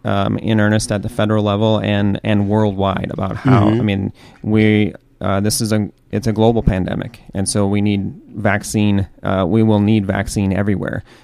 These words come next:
Speaker 1: And we're fortunate in that we have such a supply of vaccine, um, here in the United States and also in Minnesota. And so it's really important, uh, that we, we, uh, take advantage of it and make sure that we can protect ourselves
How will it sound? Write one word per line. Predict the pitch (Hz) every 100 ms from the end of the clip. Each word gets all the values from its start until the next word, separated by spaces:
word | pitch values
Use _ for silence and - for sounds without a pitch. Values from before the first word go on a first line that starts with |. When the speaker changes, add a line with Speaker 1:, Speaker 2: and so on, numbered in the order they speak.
| -
Speaker 1:
And | 95
we're | 117
fortunate | 117 131 127 113 95 90 -
in | 101
that | 95
we | 101 92
have | 98 95 92
such | 101 98
a | 110
supply | - 101 - -
of | 101
vaccine, | 98 95 - 107 101 98 - - -
um, | 92 90
here | - 113 104
in | 101
the |
United | 98 95 92
States | 101 135 131 127 -
and | 95 98 98
also | - 98 98 101
in | 95
Minnesota. | 95 92 - 101 131
And | 98 98
so | 104 98
it's | 92
really | - 110 107
important, | 95 - 113 90 87 - - -
uh, | - 95 92 73
that | 95 98 92
we, | 101 101 98 98 - -
we, | 101 101 95 - -
uh, | 92 90 87 - _ _ _ _ -
take | - 120
advantage | 107 101 107 107
of | 101
it | 98 -
and | 101
make | 95 95
sure | - 95
that | 98
we | 95
can | 95 98 92
protect | 98 - 90 92
ourselves | 92 - 92 92